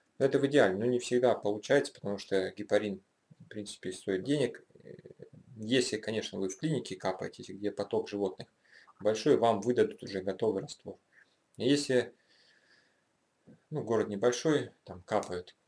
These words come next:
капельницу раз в день или раз в неделю вообще ставят капельницу, то, естественно, может быть, и гепарина вам и не дадут. Поэтому можно попробовать физраствором. Но я скажу, если капельницы капать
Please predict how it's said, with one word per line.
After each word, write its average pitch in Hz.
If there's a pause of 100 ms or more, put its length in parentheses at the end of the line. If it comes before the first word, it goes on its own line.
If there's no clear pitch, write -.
капельницу -
раз 101 (380)
в 95
день 135
или 95
раз 95
в -
неделю 135
вообще 123
ставят 104
капельницу, 101 (100)
то, 123 (320)
естественно, 107 (200)
может 113
быть, 95
и 101
гепарина 107
вам 107
и 104
не 110
дадут. 110 (1200)
Поэтому 123
можно 110
попробовать 101
физраствором. 101 (400)
Но 127
я 135
скажу, 135
если 120
капельницы 107
капать -